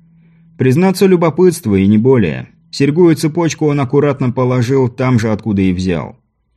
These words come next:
Осенил себя крестом, пожелав бывшим владельцам Царствия Небесного, после чего поднялся и пошёл дальше.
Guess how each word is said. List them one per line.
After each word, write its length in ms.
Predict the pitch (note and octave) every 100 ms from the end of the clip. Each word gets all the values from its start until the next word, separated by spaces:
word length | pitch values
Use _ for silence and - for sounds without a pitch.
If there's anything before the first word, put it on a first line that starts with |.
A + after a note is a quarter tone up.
| _ _
Осенил 580 | - F#2 F#2 C3 D#3+ E3
себя 280 | - D3+ C#3+
крестом, 720 | B2+ A#2 A2 C#3 C#3 A#2 G2 -
пожелав 480 | G#2 G2 A2+ A#2+ G2+
бывшим 420 | G#2 A2+ - G2+
владельцам 600 | F#2+ F2+ G#2 G2+ G#2+ F#2+
Царствия 500 | F#2+ G#2 F#2+ G2 E2+
Небесного, 680 | F2 F2 F2+ - D2+ C2 - _ _ _ _ _
после 300 | A2 G2+ A2
чего 240 | A#2 A2+
поднялся 640 | G2 F2 F#2+ A2+ A#2 A#2+ A2+ _
и 140 | F#2
пошёл 460 | A#2+ D3 C3 G2+ G2
дальше. 560 | F2 D2 C#2 - C#2